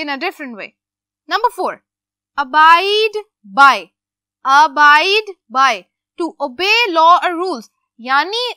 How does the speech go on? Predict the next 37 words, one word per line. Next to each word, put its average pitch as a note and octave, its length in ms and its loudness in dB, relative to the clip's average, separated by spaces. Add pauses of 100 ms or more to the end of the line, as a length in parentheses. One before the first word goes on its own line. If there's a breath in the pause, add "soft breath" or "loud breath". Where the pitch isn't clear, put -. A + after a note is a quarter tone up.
(120)
ओबे D#4 320 -4
का F#4+ 160 -2
मतलब C#4 380 -10
है F4+ 200 -6
मानना, B3 600 -6 (1900)
मानना C#4+ 560 -2
या D#4 160 -6 (140)
आप D#4 220 0
इसको D#4 260 -16
कहें D#4 320 -8 (480)
फॉलो D#4+ 340 -4
करना, G#3 360 -14 (1500)
ओके, D4 260 -12 (500)
या C#4 360 2 (640)
जब F4 300 0
आप F#4+ 240 6
रूल्स E4 380 -6
को E4+ 140 -10
फॉलो C#4 360 -10
कर F#4+ 180 -10
रहे G4 140 -10
हैं G4 120 -8
या F#4+ 120 -6
लॉ D4 380 2
को, B3 260 -6
कानून F4 560 -6
को A#4+ 140 0
फॉलो D4+ 340 -6
कर C4+ 200 -12
रहे G#3+ 260 -18
हैं, D#4 220 -4 (340 soft breath)
तो F4 80 -4
हम G#4 220 0
कहते D4 360 -4
हैं E4+ 140 -8
you D#4+ 180 -10
are D4 140 0